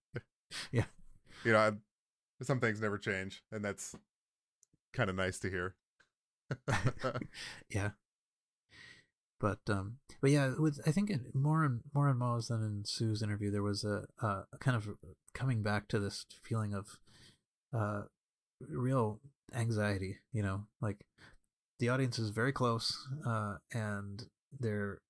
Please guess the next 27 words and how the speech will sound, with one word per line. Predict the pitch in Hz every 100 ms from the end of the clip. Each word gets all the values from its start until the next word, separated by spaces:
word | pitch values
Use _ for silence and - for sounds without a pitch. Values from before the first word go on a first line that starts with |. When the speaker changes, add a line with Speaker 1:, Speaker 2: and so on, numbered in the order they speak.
| _ -
Speaker 1:
gonna | 113 117
be |
disappointed. | 117 113 110 110 104 104
There's | 107 104 -
a | 117
huge | - 127 117
amount | 117
of | 104
pressure | 110 104 107
on | 104 101 101
G | 101
J | 104 92 98 101
because, | 98 101 95 - - _ - 107
uh, | 95 95 - _ _ _ _ -
you | 98
know, | 95 - - -
people | 117 110
who | 107
know | 110 107 107
it |
are | 104
gonna | 110 104 101 - _ _ _ -
not | 120 101 98
like | 110 107
it | 104 -
'cause | 107
there's | 104 104